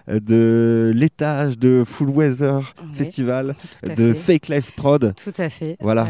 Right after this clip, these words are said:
Speaker 1: il y a
Speaker 2: Euh,
Speaker 1: beaucoup, beaucoup de choses là.
Speaker 2: il y a beaucoup, beaucoup de choses et, euh, toutes les choses, euh, sont bien à leur place et ont du
Speaker 1: Ouais.
Speaker 2: sens, euh, pour moi et toutes les choses sont des choses dont je souhaite, euh, parler avec toi puisque
Speaker 1: Ouais.
Speaker 2: ça a du sens pour le Havre aussi.
Speaker 1: Carrément. Bah, écoute, on va parler de tout ça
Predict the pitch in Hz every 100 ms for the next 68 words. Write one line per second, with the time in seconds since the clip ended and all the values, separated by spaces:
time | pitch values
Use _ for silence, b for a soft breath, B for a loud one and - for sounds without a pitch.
0 | 127 - 131 143 147 139 135 123 92 90
1 | 180 170 175 160 180 - 180 190 - -
2 | 220 233 202 170 160 151 147 143 143 -
3 | - 175 - 190 170 165 151 - 160 151
4 | 165 170 165 - 180 175 - 151 160 156
5 | 135 113 139 190 - 170 151 - 160 170
6 | 185 180 - - 151 139 175 - 165 151
7 | 147 b b b 147 151 175 165 156 147
8 | - 151 - 147 131 127 - 160 170 147
9 | 143 - 180 - - 156 139 202 196 139
10 | 127 131 - 165 - - 151 147 143 147
11 | 143 - - b b - 127 120 107 117
12 | 135 107 101 131 107 101 107 104 117 -
13 | 123 175